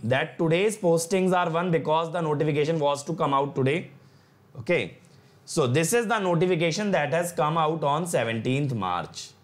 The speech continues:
If I open it up, okay, so here is the link to download the detailed notification. Okay, so you can also go the same way to see the detailed notification.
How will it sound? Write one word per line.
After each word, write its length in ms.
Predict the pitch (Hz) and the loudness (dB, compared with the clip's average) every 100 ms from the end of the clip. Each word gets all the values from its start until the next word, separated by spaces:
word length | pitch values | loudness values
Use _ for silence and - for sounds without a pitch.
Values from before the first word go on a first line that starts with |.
| _ _ _ _ _ - | _ _ _ _ _ -6
If 160 | 117 | -2
I 140 | 139 147 | 0 0
open 340 | 131 139 156 | -2 -2 -2
it 160 | 147 131 | 0 0
up, 380 | 165 226 - - _ _ _ _ _ - _ _ _ _ _ _ - - _ _ - | 0 -2 -6 -20 _ _ _ _ _ -20 _ _ _ _ _ _ -20 -20 _ _ -8
okay, 460 | 98 95 139 90 80 - | -6 0 0 0 -8 -20
so 300 | - 139 151 | -4 0 2
here 340 | 135 127 135 160 | 2 2 0 0
is 200 | 143 120 | -2 0
the 140 | 135 | 0
link 320 | 127 123 151 | 0 0 -2
to 100 | 151 | -2
download 540 | 127 110 107 113 151 131 | 0 0 0 0 0 0
the 120 | 127 | -2
detailed 600 | 156 113 95 113 170 240 - - - | -2 -4 -2 0 0 -4 -12 -20 -8
notification. 720 | 113 120 107 104 85 80 101 135 | -2 0 0 -2 -4 -4 -4 -2
Okay, 380 | 202 233 110 - - - | 0 0 -2 -10 -20 -14
so 140 | - | 0
you 200 | 180 196 | 2 2
can 180 | 190 262 | 0 0
also 380 | 240 196 196 240 | 0 0 -2 0
go 200 | 185 180 | 2 2
the 140 | 202 | 0
same 340 | 208 185 175 190 | -2 -2 -2 0
way 120 | 208 | 0
to 140 | 220 | 0
see 180 | - 170 | 0 2
the 140 | 170 | 2
detailed 400 | 170 151 139 175 | 0 -2 -2 -2
notification. 880 | 170 127 117 117 104 95 117 156 233 | 0 -2 -2 -2 -2 -2 0 0 -2